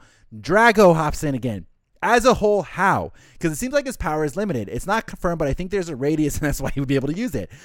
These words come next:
Also, do you need to inhale his fumes in order for it to work?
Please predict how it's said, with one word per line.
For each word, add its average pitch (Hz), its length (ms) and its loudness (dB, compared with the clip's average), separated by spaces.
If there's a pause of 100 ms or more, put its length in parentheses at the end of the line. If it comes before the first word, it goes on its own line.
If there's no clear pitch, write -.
(260)
Also, 196 440 0 (220)
do 170 80 -8
you 185 120 -2
need 202 260 -6
to 185 220 -4
inhale 151 460 -2
his 180 180 -6
fumes 143 400 -4
in 180 60 -8
order 185 180 -2
for 190 140 -4
it 180 80 -6
to - 80 -10
work? 208 280 -4